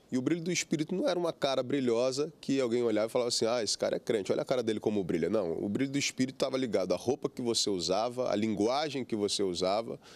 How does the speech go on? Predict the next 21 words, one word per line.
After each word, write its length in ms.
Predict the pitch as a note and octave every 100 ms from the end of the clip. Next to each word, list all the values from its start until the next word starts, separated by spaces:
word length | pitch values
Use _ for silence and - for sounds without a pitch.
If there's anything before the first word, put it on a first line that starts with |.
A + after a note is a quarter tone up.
| - _
e 60 | A2+
o 60 |
seu 200 | - B2
comportamento. 880 | C3 B2+ A#2+ A#2+ - A#2+ F#2+ E2 - - - - -
Então, 160 | - B2+
hoje 180 | C3+ C3+
tá 120 | C#3+
cada 240 | C3 B2+ A#2
vez 240 | A2+ A#2
mais 200 | A#2 A#2
difícil 720 | A2+ A#2+ - - D#3 - - F2+
você 260 | G2 -
identificar 720 | B2 B2+ B2 - - F#2+ - G#2
um 100 | B2
cristão. 520 | - D3 - - - -
Você 160 | - D3+
identifica 800 | D#3+ F#3 - - F#3 G3 A3+ - - - _
uma 160 | C#3+ C#3+
testemunha 460 | D#3 D#3 D3 D3 D3
de 80 |
Jeová, 500 | C#3 F3 C3+ G#2+ D#2+